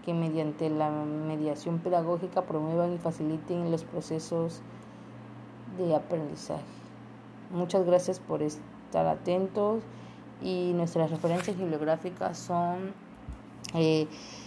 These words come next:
Paredes Danza y Sanabria Becerra, de Ambientes de Aprendizaje o Ambientes Educativos, una reflexión indudable de la revista de investigaciones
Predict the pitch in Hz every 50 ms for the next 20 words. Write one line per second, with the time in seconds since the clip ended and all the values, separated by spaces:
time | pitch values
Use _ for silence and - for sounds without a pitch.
0 | - - - - 147 143 151 160 170 170 170 170 170 196 196 208 220 214 214 -
1 | 233 226 226 226 220 - - - 202 185 175 175 170 170 170 - - 170 170 165
2 | 165 160 165 165 170 180 185 180 180 185 185 185 - - - - - - - 185
3 | 170 165 - - - 190 196 185 202 208 214 208 202 202 - 175 180 170 170 165
4 | 160 160 160 170 175 180 190 185 190 175 165 175 160 151 151 151 - 180 180 180
5 | - 208 190 180 165 156 156 160 156 180 170 175 170 165 160 - 165 165 - 180
6 | 180 190 196 196 190 185 180 175 170 165 165 160 147 147 - - 175 175 175 180
7 | 180 175 170 165 156 175 170 175 175 190 202 196 190 180 170 160 151 160 160 151
8 | 151 156 160 - 180 170 170 170 165 160 160 - - 160 156 165 160 165 - -
9 | 190 190 196 202 214 240 240 -